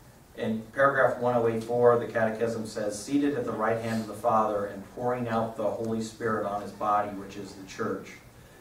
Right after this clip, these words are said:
Christ now acts through the sacraments he instituted to communicate his grace." The sacraments are perceptible signs, meaning words and actions, accessible to our human nature.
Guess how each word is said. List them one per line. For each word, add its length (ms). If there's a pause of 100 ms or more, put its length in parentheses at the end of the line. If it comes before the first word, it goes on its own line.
(120)
Christ 400
now 300
acts 520
through 180
the 100
sacraments 920 (220)
he 120
instituted 600
to 60 (120)
communicate 480
his 120
grace." 560 (380)
The 60
sacraments 580
are 140
perceptible 600
signs, 720 (260)
meaning 340
words 380
and 100
actions, 680 (300)
accessible 540
to 60
our 200
human 300
nature. 400